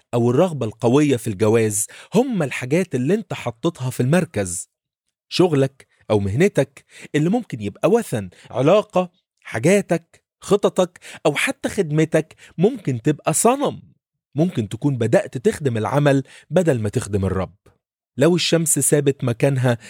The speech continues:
في مركز نظامنا الشمسي، كل حاجة هتبوظ. لما بتخلي اللي المفروض يكون كوكب في حياتك يبقى مركز حياتك، مفيش حاجة هتمشي صح.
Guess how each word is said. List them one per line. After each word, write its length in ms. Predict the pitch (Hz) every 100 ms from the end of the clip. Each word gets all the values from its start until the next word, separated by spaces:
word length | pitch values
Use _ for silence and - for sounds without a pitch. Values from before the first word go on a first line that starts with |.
| -
في 160 | - 139
مركز 520 | 175 208 - 151 135
نظامنا 440 | 123 135 135 127
الشمسي، 640 | 123 - 120 110 - 117 - _ _ _ _ -
كل 220 | 185 156
حاجة 260 | 135 120 107
هتبوظ. 460 | 104 92 92 85 - - _ _ _ _ -
لما 220 | 139 151
بتخلي 480 | 139 139 208 233 208
اللي 140 | 170
المفروض 500 | 135 135 131 185 202
يكون 420 | 143 131 - 170 165 -
كوكب 440 | 185 185 160 - 117
في 140 | - 113
حياتك 760 | - 120 139 135 113 - - - -
يبقى 380 | 131 123 - 127
مركز 600 | 135 196 165 - 120 -
حياتك، 720 | - 123 147 185 202 - - _ - -
مفيش 320 | 123 185 -
حاجة 340 | - 160 135
هتمشي 420 | 117 117 110 104 107
صح. 560 | - - - - _